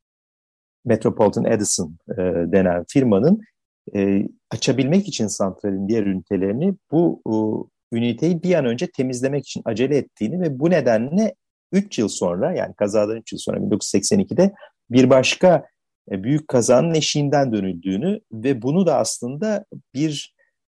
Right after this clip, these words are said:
e, işte whistleblower, e, <clears throat> olarak adlandırılabilecek,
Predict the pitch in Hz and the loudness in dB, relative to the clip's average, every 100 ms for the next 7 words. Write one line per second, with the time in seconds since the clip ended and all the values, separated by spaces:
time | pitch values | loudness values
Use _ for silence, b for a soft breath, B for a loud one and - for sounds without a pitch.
0 | - 120 110 107 127 123 117 147 113 107 | -8 -4 -2 -2 0 2 2 2 0 0
1 | 95 90 - - - - 110 95 90 90 | 0 -2 -8 -18 -20 -10 -4 -2 0 -2
2 | - 113 - 127 120 107 98 107 101 95 | -2 0 2 4 4 6 4 2 0 2
3 | 98 95 98 95 92 92 147 185 - | 0 0 -4 -4 -4 -2 2 0 0